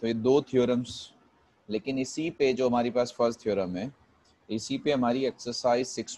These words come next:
point four है और इसको हम discuss करें, Questions आएंगे। Circle में कुछ भी delete नहीं हुआ है, Simple वन एक्सरसाइज है। कंस्ट्रक्शन,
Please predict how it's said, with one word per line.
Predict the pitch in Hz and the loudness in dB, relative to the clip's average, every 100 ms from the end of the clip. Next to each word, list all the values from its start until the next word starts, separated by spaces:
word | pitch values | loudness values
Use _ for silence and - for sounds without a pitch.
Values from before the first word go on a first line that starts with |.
| 117 | -2
point | 120 123 | 0 0
four | - 107 104 98 87 | -4 -4 0 0 -4
है | 85 - - | -8 -10 -8
और | 98 | -6
इसको | 98 - 117 | -6 -4 -2
हम | 113 | 0
discuss | 110 - 107 | -2 -2 -6
करें, | - 92 85 | -4 -6 -6
Questions | - 110 - 127 120 | -4 -4 -2 -4 -2
आएंगे। | 98 85 - _ _ _ _ - | -4 -4 -14 _ _ _ _ -6
Circle | - 131 127 151 | 0 2 2 0
में | 151 139 | 0 -2
कुछ | 131 | -2
भी | 139 | -2
delete | 143 135 135 127 | 0 0 -2 -4
नहीं | 131 | -6
हुआ | 120 117 | -4 -6
है, | 120 _ _ - | -10 _ _ -10
Simple | 123 120 131 127 | -6 -4 -2 0
वन | 120 120 | 0 0
एक्सरसाइज | 117 - 113 113 110 107 | -2 -4 0 0 0 -2
है। | 147 - _ _ _ _ _ _ | -8 -12 _ _ _ _ _ _
कंस्ट्रक्शन, | 120 127 - 143 139 - 185 | 0 2 2 0 0 -2 -4